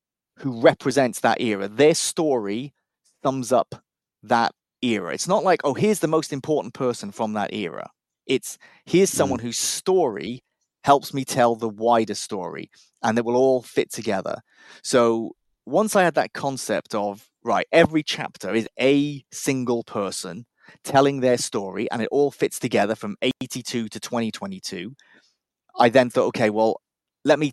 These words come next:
Speaker 1: let me take this to market. Let me see who's interested." And the first company I wanted to approach was Pitch Publishing, who are the U K's biggest independent sport, uh, publisher. Um, they'd already published two books about American football,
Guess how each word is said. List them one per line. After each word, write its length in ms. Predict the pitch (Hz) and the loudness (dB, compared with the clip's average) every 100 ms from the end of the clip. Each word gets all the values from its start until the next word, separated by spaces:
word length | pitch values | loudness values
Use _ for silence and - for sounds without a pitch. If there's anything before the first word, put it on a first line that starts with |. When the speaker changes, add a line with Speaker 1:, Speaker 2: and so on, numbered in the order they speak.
| - | 0
Speaker 1:
let 80 | 147 | 0
me 80 | 165 | 0
take 320 | - 151 151 | -2 -2 -2
this 140 | 135 - | -4 -4
to 80 | |
market. 340 | 117 107 95 - | -2 -2 -4 -2
Let 140 | 139 | -2
me 80 | 180 | -2
see 240 | 165 - 139 | -4 0 0
who's 180 | 123 107 | 0 -4
interested." 480 | 101 110 - 64 - - - - _ _ _ | -8 -12 -10 -12 -12 -20 -20 -20 _ _ _
And 160 | - 127 | -4 -2
the 40 | |
first 300 | 123 156 170 - | 2 4 4 0
company 260 | 165 147 | -2 0
I 20 | |
wanted 220 | 127 123 113 | -2 -2 -4
to 80 | |
approach 400 | 110 - 98 - 107 | -6 -2 -4 -4 -12
was 120 | - | -8
Pitch 300 | - 110 - | -6 -6 -4
Publishing, 500 | 107 95 - 76 71 | -6 -4 -8 -8 -8
who 220 | 107 101 | -6 -2
are 200 | 101 95 - _ _ - | -2 -2 -6 _ _ -6
the 80 | 110 | -4
U 180 | 110 110 | -4 -4
K's 280 | 113 107 - _ - | -2 -2 -4 _ -4
biggest 300 | 110 110 - | -2 -2 -4
independent 560 | 117 104 110 98 98 | -6 -6 -6 -6 -6
sport, 420 | - - 101 80 - _ _ | -10 -10 -10 -10 -14 _ _
uh, 240 | 107 95 98 - | -8 -6 -8 -6
publisher. 460 | 98 - - 58 - - - - _ _ _ _ | -6 -6 -10 -12 -16 -20 -20 -20 _ _ _ _
Um, 480 | - 113 110 107 107 | 2 4 6 4 2
they'd 160 | 127 127 | 4 4
already 300 | 131 156 147 | 6 4 0
published 600 | - 131 123 - - - | -2 0 0 0 -8 -10
two 360 | - 143 139 | -2 -2 -2
books 320 | 113 127 - 120 | -2 -4 -4 -2
about 240 | 107 85 | 0 0
American 340 | 107 104 - | -2 -6 -6
football, 560 | - 135 - 123 120 | -6 -6 -2 -2 -2